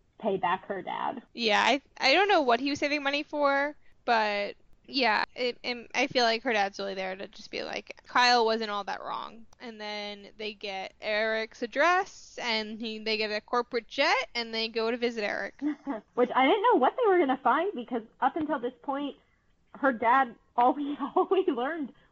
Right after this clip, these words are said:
Speaker 1: was what her dad said, which was that, that Eric was brain dead. And so I was like, "I don't know what's gonna happen when they get there," but he didn't end up being brain dead.
Speaker 2: Oh, also, her dad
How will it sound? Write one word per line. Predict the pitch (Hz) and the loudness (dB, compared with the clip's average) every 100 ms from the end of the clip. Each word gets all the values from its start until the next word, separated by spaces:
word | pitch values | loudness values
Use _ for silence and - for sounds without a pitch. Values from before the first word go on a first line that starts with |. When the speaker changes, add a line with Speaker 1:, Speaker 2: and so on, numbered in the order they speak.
| - | -8
Speaker 1:
was | 240 208 | -6 -4
what | 240 226 | -6 -6
her | 208 | -10
dad | 190 196 302 - | -6 -4 -4 -4
said, | 190 185 | -6 -6
which | 208 | -12
was | 254 - | -12 -12
that, | - _ _ _ _ - | -16 _ _ _ _ -6
that | 226 202 | -2 0
Eric | 247 247 240 | 2 0 -2
was | 214 | -8
brain | 208 233 320 | -4 -2 -2
dead. | 185 180 | -2 -2
And | 202 214 | -4 -2
so | |
I | 220 226 | -2 -2
was | 214 | 0
like, | 214 208 - _ _ _ _ - | 0 0 -4 _ _ _ _ -2
"I | 226 | 0
don't | 294 320 | 0 0
know | 269 | 0
what's | 220 254 254 _ - | 2 2 2 _ -6
gonna | 247 233 | -4 0
happen | 233 254 240 | 0 0 -2
when | 214 | -4
they | 208 190 | -4 -2
get | 294 - | -2 0
there," | 202 185 202 294 - _ | 0 2 2 -2 -6 _
but | 202 180 175 _ _ _ _ | 0 0 -2 _ _ _ _
he | 262 226 | -8 -2
didn't | 226 214 - | -2 -2 -6
end | 196 185 | -4 -4
up | 170 - | -4 -4
being | 190 165 156 - _ _ 190 | -6 -6 -14 -16 _ _ -10
brain | 180 - | -10 -10
dead. | - - - - _ _ _ - | -14 -14 -18 -20 _ _ _ 2
Speaker 2:
Oh, | 311 269 233 | 4 6 4
also, | 269 311 - 349 311 285 277 269 | 4 4 4 4 6 6 4 4
her | 285 | 2
dad | 262 247 254 254 233 | 2 2 2 -2 -6